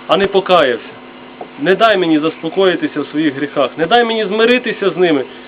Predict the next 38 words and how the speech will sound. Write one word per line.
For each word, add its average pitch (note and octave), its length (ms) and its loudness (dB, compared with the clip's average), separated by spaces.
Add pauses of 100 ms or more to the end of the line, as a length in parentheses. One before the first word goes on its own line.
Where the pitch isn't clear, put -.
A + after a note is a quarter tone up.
(100)
а D3 80 -4
дай G3+ 160 2
мені G3 180 -2
постійно F#3+ 420 -2
їх D#3+ 160 0
бачити D#3 600 -2 (240)
і C#3+ 60 -2
за D#3+ 120 -2
них F3+ 200 -2
каятися. B2+ 540 -2 (500)
І C#3+ 40 -4
це - 140 -2
буде F#3+ 220 -2
найбільша F#3 400 -2
перемога, C3+ 540 -2 (100)
тому D3+ 180 -4
що C#3+ 100 -8
Дух F3 300 -6
Святий, D3 360 -6 (280)
основне F#3+ 460 0
завдання E3 420 0
Духа D#3+ 240 -8 (100)
Святого D3 360 -4
після C3+ 220 -12
того, D#3+ 240 -4
як C#3+ 120 -4 (100)
Христос F#3 300 -2
пішов G3 460 -4
від D#3 180 -4
нас C#3+ 160 2 (220)
з C3+ 40 -12
вами C#3+ 260 2
з - 220 -18
цієї C#3+ 360 0
землі, F3+ 340 -4 (720)
основне E3+ 340 -2
завдання G3+ 480 2
Духа F3+ 260 -4